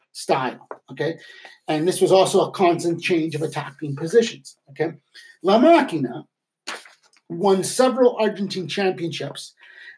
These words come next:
uh, also international championships, and can be catalo-, cataloged as essentially the prototype of Hungary's golden team in the fifties. So you can see, uh,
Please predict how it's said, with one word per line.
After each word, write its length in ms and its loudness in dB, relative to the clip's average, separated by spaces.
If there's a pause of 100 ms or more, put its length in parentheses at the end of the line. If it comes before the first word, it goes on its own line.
uh, 60 -6
also 360 2
international 640 0
championships, 680 -10 (400)
and 160 0
can 120 2
be 100 -2
catalo-, 680 2
cataloged 760 0
as 260 -2
essentially 540 -8 (100)
the 300 -8 (180)
prototype 840 0 (340)
of 140 0
Hungary's 580 -2
golden 420 2
team 400 -6 (460)
in 100 -6
the 80 -2
fifties. 760 -4 (200)
So 200 -2
you 140 0
can 180 -4
see, 320 0 (560)
uh, 360 0